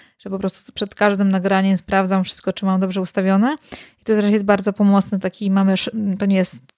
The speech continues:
to nie jest checklista, tylko to jest, e, szablon w Nozbi, tak? Czyli za każdym razem przy tym, czy nagrywam odcinek solo i wtedy używam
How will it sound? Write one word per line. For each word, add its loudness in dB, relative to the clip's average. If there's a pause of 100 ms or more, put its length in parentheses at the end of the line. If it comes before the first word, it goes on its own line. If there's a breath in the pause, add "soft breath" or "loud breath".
(140)
to -10
nie 0
jest -4 (100)
checklista, -2
tylko -8
to -2
jest, -4
e, 0
szablon 0
w -10
Nozbi, -2
tak? -8
Czyli -8 (280 loud breath)
za -16
każdym 0
razem 2 (260)
przy -4
tym, -4
czy 0
nagrywam 2
odcinek -2
solo 2
i 0
wtedy -2
używam 0